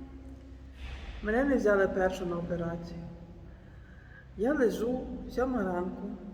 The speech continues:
ніхто до мене не підходить. В п'ятій ранку взяли аналізи. Ну, я собі лежу,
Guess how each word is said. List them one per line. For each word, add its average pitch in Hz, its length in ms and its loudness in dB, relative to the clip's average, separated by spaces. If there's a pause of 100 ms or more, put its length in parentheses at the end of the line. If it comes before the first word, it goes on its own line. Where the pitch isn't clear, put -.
(140)
ніхто 196 220 0
до 254 100 0
мене 226 200 2
не 208 100 0
підходить. - 420 -6 (840)
В - 20 -10
п'ятій 262 300 2
ранку 226 320 0
взяли 208 280 0
аналізи. 170 640 -4 (1120)
Ну, 214 120 0
я 240 160 6
собі 247 260 2
лежу, 277 440 6